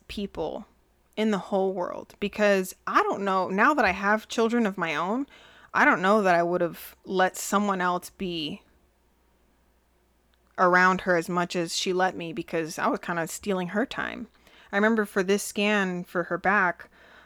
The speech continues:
um, Valentina asked if I could go into the M R I room with her. And I was cool with it, but I felt bad that her mom wasn't gonna go in. I mean, really, it's just an M R I. It's not like you're, you know,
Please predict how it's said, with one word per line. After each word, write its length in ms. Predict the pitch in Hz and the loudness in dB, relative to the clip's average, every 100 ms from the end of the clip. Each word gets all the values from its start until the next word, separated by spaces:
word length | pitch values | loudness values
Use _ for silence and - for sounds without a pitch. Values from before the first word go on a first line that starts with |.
| - | -6
um, 500 | 175 170 165 139 - 180 | 0 0 0 -4 -10 -6
Valentina 560 | 185 185 190 - 202 | 0 0 0 -2 -2
asked 320 | 185 180 175 170 | -2 -4 -4 -8
if 100 | - | -4
I 160 | - 185 | -2 -2
could 200 | 196 190 | -2 0
go 220 | 180 180 | 2 2
into 560 | - 180 - 202 180 | 0 -4 -4 -6 -6
the 320 | 180 175 170 156 | -6 -6 -6 -6
M 160 | 170 | -2
R 140 | 170 160 | 0 2
I 140 | 180 | 2
room 400 | 170 165 156 147 - | 0 -4 -8 -10 -10
with 200 | 160 156 | -10 -8
her. 380 | - 151 - - _ _ _ _ _ _ _ - | -4 -2 -4 -8 _ _ _ _ _ _ _ -6
And 160 | 175 | -2
I 160 | 175 240 | 4 6
was 200 | 330 208 | 6 2
cool 260 | - 196 185 | 0 0 0
with 160 | - | 0
it, 140 | 190 185 | 0 2
but 80 | |
I 100 | 180 | 0
felt 300 | 170 202 180 | 2 0 2
bad 260 | 185 185 180 | 2 2 0
that 120 | 175 | -2
her 120 | - | -2
mom 320 | 170 175 233 220 | 2 6 6 6
wasn't 260 | 175 180 | 0 -4
gonna 200 | 170 170 | -4 -4
go 240 | 165 175 175 | -2 -2 -2
in. 120 | 175 | -2
I 120 | 247 | 2
mean, 160 | 240 190 | 2 2
really, 320 | 185 185 180 | 0 0 0
it's 120 | - | -2
just 200 | 190 - | -6 -4
an 80 | 165 | -6
M 160 | 165 | -2
R 80 | 170 170 170 | 0 0 0
I. 40 | |
It's 240 | 160 - | -2 -4
not 180 | 175 160 | -4 -2
like 240 | 165 160 170 | -2 -4 -6
you're, 200 | 160 - _ | -10 -12 _
you 120 | - 165 | -10 -8
know, 260 | 131 196 | -8 -12